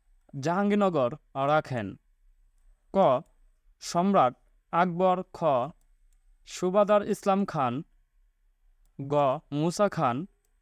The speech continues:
গ সম্রাট জাহাঙ্গীর। উত্তরটি হবে খ সুবাদার ইসলাম খান। পনেরো, দেবপর্বত কোন রাজাদের রাজধানী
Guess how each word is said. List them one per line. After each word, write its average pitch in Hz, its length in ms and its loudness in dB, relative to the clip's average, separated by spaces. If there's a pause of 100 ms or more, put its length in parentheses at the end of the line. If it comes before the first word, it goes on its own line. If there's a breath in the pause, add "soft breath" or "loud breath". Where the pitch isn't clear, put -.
(140)
গ 135 140 -4 (340)
সম্রাট 156 540 0 (360)
জাহাঙ্গীর। 143 460 0 (400)
উত্তরটি 214 260 -2
হবে 185 260 0 (480)
খ - 40 -8 (640)
সুবাদার 196 560 2
ইসলাম 123 280 -2 (280)
খান। 131 260 -2 (680)
পনেরো, 208 380 2 (840)
দেবপর্বত 185 800 2 (200)
কোন 208 240 2 (200)
রাজাদের 160 440 2 (300)
রাজধানী 156 600 2